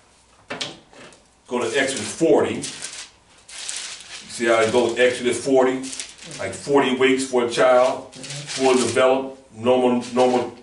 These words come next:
Speaker 1: normal child, you know,
Speaker 2: Right.
Speaker 1: normal pregnancy, you know, no complication, right? And at the same time,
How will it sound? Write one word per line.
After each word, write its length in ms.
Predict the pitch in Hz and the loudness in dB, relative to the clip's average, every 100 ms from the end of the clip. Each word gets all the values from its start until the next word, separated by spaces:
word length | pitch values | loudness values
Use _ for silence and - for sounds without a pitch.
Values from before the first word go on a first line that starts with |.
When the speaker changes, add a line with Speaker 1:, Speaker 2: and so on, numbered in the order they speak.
| - | -6
Speaker 1:
normal 440 | 120 127 127 117 | 2 4 4 0
child, 480 | - 127 120 117 113 120 | 0 2 4 2 0 -4
you 100 | 113 | -2
know, 140 | 107 | -2
Speaker 2:
Right. 720 | 110 - - - - - - 113 | -4 -12 -18 -16 -14 -14 -8 -2
Speaker 1:
normal 320 | 127 127 104 | 2 2 0
pregnancy, 520 | 143 127 117 - 123 | 2 2 0 -4 -6
you 160 | 117 123 | -6 -4
know, 100 | 113 | 0
no 200 | 120 120 | 2 2
complication, 680 | 131 123 113 131 117 107 107 | 2 0 0 -2 -2 -2 0
right? 340 | 113 117 - - - _ - - - 110 | 2 4 2 -4 -18 _ -20 -20 -14 -6
And 260 | 113 117 | -4 -2
at 140 | 123 120 | 0 0
the 80 | |
same 360 | 117 143 127 123 | 0 2 2 2
time, 520 | - 127 120 117 - | 2 4 4 2 -2